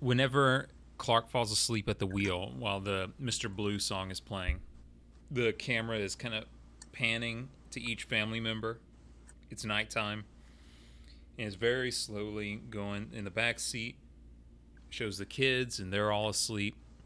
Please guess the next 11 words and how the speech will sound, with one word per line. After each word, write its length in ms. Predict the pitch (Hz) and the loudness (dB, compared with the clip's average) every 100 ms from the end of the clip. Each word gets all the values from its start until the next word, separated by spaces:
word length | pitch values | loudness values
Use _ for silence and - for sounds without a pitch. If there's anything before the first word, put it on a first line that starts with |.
| - - - - - - 135 | -20 -20 -20 -20 -20 -14 -6
Goes 260 | 135 127 117 | -2 -2 -4
to 160 | - | 0
Ellen, 500 | 110 113 120 117 123 - | 2 2 0 -2 -6 -6
and 100 | 123 | -4
she's 260 | - 113 | 0 0
asleep, 420 | 104 - 117 107 104 | 2 0 2 0 0
and 80 | |
the 60 | 98 | -4
camera 340 | - 107 101 98 | 0 2 2 -2
just 140 | 98 | -4
keeps 260 | - 95 | -6 -6